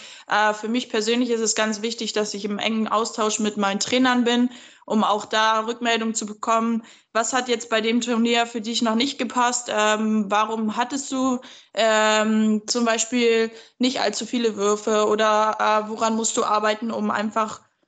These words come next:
ja, auf hohem Niveau noch besser mithalten zu können? Und, ähm, ich glaube, das ist ganz, ganz wichtig, dass man den Austausch hat, äh, sich anguckt, was ist nicht gut gelaufen, was ist aber im Endeffekt vielleicht doch schon sehr gut gelaufen in kürzester Zeit,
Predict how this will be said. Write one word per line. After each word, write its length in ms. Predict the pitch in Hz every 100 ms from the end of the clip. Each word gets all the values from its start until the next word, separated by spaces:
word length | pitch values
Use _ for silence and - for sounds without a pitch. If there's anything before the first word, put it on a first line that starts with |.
| _ -
ja, 340 | 208 202 -
auf 240 | 226 220 -
hohem 220 | 262 262
Niveau 360 | 254 220 233
noch 200 | 240 233
besser 260 | - 240 262
mithalten 520 | 226 208 208 208 214
zu 180 | 208 214
können? 280 | 214 214 214
Und, 400 | 208 202 202 -
ähm, 360 | 202 202 202 208
ich 100 | 202
glaube, 260 | 208 208
das 220 | 202 214
ist 120 | 226 -
ganz, 240 | 214 220
ganz 200 | 208 208
wichtig, 300 | 233 240 220
dass 160 | 208 214
man 160 | 202
den 160 | 202 208
Austausch 420 | 208 - 208 -
hat, 240 | 247 254 - - - -
äh, 380 | 208 214 208 208
sich 240 | 214 214
anguckt, 540 | 226 240 254 247 - - - _
was 200 | 208 220
ist 120 | 226
nicht 220 | 240 277
gut 160 | 294 285
gelaufen, 400 | 262 240 240 226
was 160 | 208 233
ist 120 | 240
aber 360 | 214 220 208 -
im 160 | 220 208
Endeffekt 480 | 208 214 208 202
vielleicht 340 | - 202 190 -
doch 160 | 285
schon 220 | - 285 269
sehr 180 | 269
gut 200 | 269 277
gelaufen 440 | 277 254 247 247 240
in 100 | 240
kürzester 520 | 254 247 247 - 226
Zeit, 360 | - 240 240